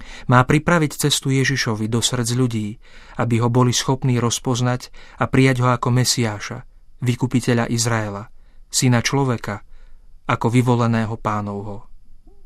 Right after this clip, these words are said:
Hlása krst pokánia, vyzýva na obrátenie,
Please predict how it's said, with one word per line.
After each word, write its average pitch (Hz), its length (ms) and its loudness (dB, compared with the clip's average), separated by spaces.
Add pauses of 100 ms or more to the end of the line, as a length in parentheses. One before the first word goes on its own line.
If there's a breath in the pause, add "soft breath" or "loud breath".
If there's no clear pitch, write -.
(760 loud breath)
Hlása 127 320 6
krst - 320 -2
pokánia, 113 640 0 (320 soft breath)
vyzýva 123 480 4
na - 80 0
obrátenie, 120 880 -2